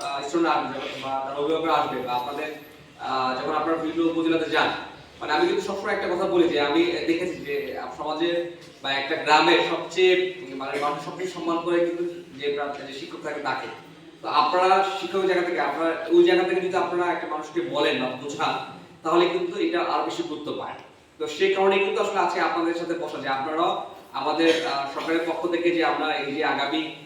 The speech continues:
আহ, মাসের বারো তারিখে যে আমাদের গণভোট কার্যক্রম এবং, আহ, নির্বাচন, এই বিষয়টা নিয়ে আপনাদেরকে সবাইকে বলতে হবে। এবং আপনারা নিজেরাও কিন্তু একজন ভোটার, যদি আপনারা প-, এবার, আহ, মোটামুটি সবাই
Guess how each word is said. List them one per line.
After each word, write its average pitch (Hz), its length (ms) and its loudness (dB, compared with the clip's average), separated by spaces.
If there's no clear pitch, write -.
আহ, 127 280 -4
মাসের 143 380 -2
বারো 139 380 0
তারিখে 156 180 -2
যে 160 80 -4
আমাদের 147 240 -4
গণভোট 160 460 2
কার্যক্রম 147 460 -2
এবং, 127 160 -6
আহ, 127 220 -6
নির্বাচন, 160 480 2
এই 381 120 6
বিষয়টা 190 300 4
নিয়ে 233 120 0
আপনাদেরকে 147 420 -2
সবাইকে 143 360 -6
বলতে 170 300 2
হবে। - 240 0
এবং - 220 -6
আপনারা 165 320 2
নিজেরাও 175 400 6
কিন্তু - 180 -2
একজন 190 320 2
ভোটার, 165 300 2
যদি 165 180 2
আপনারা 180 260 2
প-, - 220 -2
এবার, - 380 0
আহ, - 180 -2
মোটামুটি 156 260 -2
সবাই 165 180 0